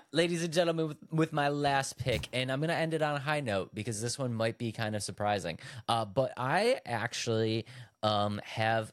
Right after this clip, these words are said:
a fear of public speaking, which is very interesting as a podcast host.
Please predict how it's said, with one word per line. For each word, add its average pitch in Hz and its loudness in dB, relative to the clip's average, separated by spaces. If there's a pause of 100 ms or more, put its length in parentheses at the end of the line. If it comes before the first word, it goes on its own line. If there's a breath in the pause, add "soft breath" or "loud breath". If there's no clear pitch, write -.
a 110 2
fear 107 0
of 110 -2
public 110 -2
speaking, - -4 (280 loud breath)
which 143 0 (140)
is 139 0 (180)
very 120 0
interesting 90 -4
as 95 -2
a 87 -8
podcast 101 -2
host. 98 -4